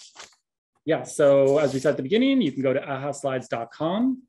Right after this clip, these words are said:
and there's gonna be a code that it's gonna ask you to enter. So the code is U M S D one,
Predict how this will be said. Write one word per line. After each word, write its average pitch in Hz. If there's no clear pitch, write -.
and 127
there's 127
gonna 143
be 135
a 135
code 151
that 190
it's 196
gonna 185
ask 170
you 185
to 208
enter. 214
So -
the -
code 147
is 131
U 143
M 139
S 139
D 131
one, 196